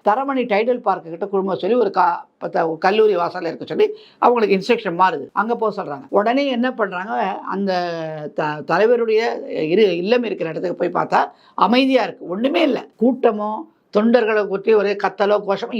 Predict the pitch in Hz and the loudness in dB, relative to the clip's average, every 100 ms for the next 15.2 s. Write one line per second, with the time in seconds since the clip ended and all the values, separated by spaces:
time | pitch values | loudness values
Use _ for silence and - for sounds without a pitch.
0 | 202 285 294 269 202 156 202 226 226 226 | 2 2 2 2 2 0 -4 -2 0 -2
1 | 196 185 175 165 247 - 240 254 - 247 | -2 -4 -2 2 2 0 0 0 2 0
2 | 277 269 247 262 226 190 170 180 214 180 | 0 -4 -2 0 0 -2 -6 -2 0 0
3 | 190 - _ - 233 247 254 277 269 247 | -4 -4 _ 0 0 4 2 2 0 0
4 | 269 247 220 220 226 208 202 185 196 269 | 0 0 -2 -2 -2 -2 0 0 2 2
5 | 226 196 214 214 190 220 190 202 226 160 | 2 2 0 0 -4 -4 -4 -4 -4 -6
6 | - 180 165 160 247 254 226 202 196 220 | -6 -6 -2 2 2 0 -2 -4 0 0
7 | 415 403 - - 214 214 277 254 208 190 | 0 -2 -10 0 0 2 0 2 0 -2
8 | 214 233 196 208 208 214 214 156 - _ | -2 -2 -2 -2 -2 0 0 0 -10 _
9 | _ - 208 185 247 233 185 170 151 135 | _ -2 0 4 2 2 -8 -8 -10 -12
10 | - _ _ - 294 277 247 214 208 240 | -20 _ _ 2 2 4 2 2 0 2
11 | 494 - - 220 247 269 262 233 208 196 | 2 0 -4 0 2 2 0 -2 -4 -4
12 | 208 262 294 240 220 240 233 202 269 - | -2 -2 -2 -4 -4 0 0 2 0 -2
13 | - - 185 202 220 240 202 247 202 165 | -8 0 2 4 4 4 0 0 -2 -4
14 | 139 - 180 180 190 175 196 277 233 202 | -8 -6 -4 -2 -2 0 0 2 0 0
15 | 170 | 0